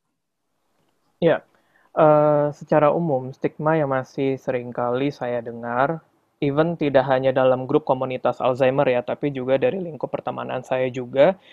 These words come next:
bahwa pikun itu masih seringkali dianggap hal yang wajar terkait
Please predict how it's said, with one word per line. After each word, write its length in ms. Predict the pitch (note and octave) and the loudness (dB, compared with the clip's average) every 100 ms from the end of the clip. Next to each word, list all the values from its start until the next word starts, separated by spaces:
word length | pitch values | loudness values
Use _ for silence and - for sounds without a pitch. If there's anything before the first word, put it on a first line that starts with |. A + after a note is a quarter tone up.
| - _ - | -20 _ 0
bahwa 320 | C#3+ C#3 E3+ | 2 6 6
pikun 400 | F#3+ E3+ - - - | 6 0 -4 -6 -4
itu 320 | D#3 - G#3 | -8 -2 -2
masih 320 | F#3 C#3+ F3+ | 0 -2 -4
seringkali 720 | E3+ D3+ C3+ B2+ B2 B2 D3+ D3+ | -4 -4 -6 -4 -2 0 -2 -4
dianggap 480 | B2+ A#2+ A#2+ B2 | -6 -8 -8 -8
hal 320 | - D#3 E3+ F3 | 0 2 4 2
yang 240 | C3+ B2+ | 0 0
wajar 480 | B2+ B2 A#2+ A#2+ F#3 - | -2 0 0 0 -2 -6
terkait 400 | - - C3+ | -8 -2 -2